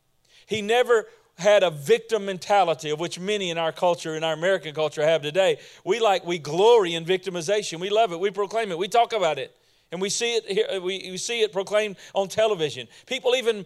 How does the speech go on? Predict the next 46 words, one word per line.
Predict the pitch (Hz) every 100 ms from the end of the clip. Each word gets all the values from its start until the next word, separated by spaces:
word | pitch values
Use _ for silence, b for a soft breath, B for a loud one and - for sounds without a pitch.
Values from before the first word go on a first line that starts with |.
| b _
people, | 269 262 233
listen | 233 247 262
to |
this, | 202 - B -
people | 285 277 269
even | 247 214 208
make | 226 254
up | 277 -
stories | - - 208 202 202 190 b -
so | -
that | 202 208
they | 214
can | 226 202
be | 208
perceived | 196 185 - 208 160
as | 156
a | 151
victim. | 147 156 135 107
Isn't | 220 254
it | 226
amazing? | 160 156 180 208 208 _ _ B B B - -
All | 233 269 247
that | 247
Joseph | 170 220 233 - 214
went | 214 220
through | - 180
in | 165
his | 156 185 185
life, | 165 131 117 - -
all | 208 247 254
the | 220
difficulty, | 185 220 196 - 156 135 147
all | - 226 240
the | 233
suffering, | - 214 180 - 143 127 123 _ _ b b -
and | 175
yet | 185 208
here | 185 220 233
he | 220 202
is | 165 165 156 - _ _ _ _
saying, | - 180 165 147 139 _ _ _ _
"God | 151 160 151
meant | 143 151
it | 131 - _
for | - 131
good." | 135 127 -